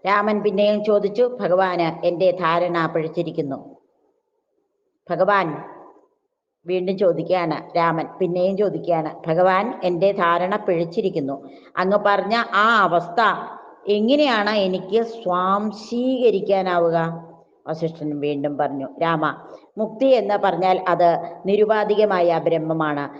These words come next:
അത് മാത്രമാണ് ഞാൻ. നീ എൻ-, എന്നീ ധാരണകൾ, എന്നീ ധാരണകള് വെറും ധാരണകള് മാത്രമാണ്.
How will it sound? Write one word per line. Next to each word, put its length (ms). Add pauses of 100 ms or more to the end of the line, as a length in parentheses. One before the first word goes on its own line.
(220)
അത് 120
മാത്രമാണ് 640
ഞാൻ. 560 (220)
നീ 360
എൻ-, 680
എന്നീ 580
ധാരണകൾ, 880 (580)
എന്നീ 280
ധാരണകള് 1040 (160)
വെറും 300
ധാരണകള് 920
മാത്രമാണ്. 540